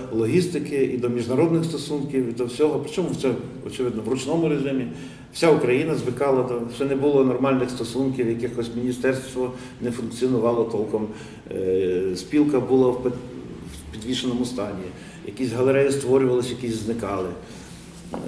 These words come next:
створювалися цілі інституції. Ну, тобто все було, е, для всіх, е, новиною. Е, і, але в імпреза поставила собі свого часу завдання створення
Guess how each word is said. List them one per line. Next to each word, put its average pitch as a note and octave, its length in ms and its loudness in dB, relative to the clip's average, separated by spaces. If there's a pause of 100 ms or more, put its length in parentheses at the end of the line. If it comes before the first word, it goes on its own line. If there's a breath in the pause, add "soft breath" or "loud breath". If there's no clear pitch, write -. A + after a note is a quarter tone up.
(160)
створювалися C#3+ 520 4
цілі C#3 220 0
інституції. C3 680 2
Ну, E3 100 2
тобто E3+ 180 0
все G3 180 6
було, F3+ 380 8
е, C#3+ 220 6 (380)
для B2 80 4
всіх, C#3+ 300 0 (200)
е, G2 280 -2
новиною. A#2+ 500 -2 (960 loud breath)
Е, D#2 60 -4 (140)
і, B2+ 320 6 (300)
але C#3 260 8
в C#3+ 360 0
імпреза F#3+ 340 4
поставила F3+ 460 4
собі C3 180 -4
свого A#2+ 300 0
часу A#2 320 -4
завдання A#2 440 0
створення D3+ 720 4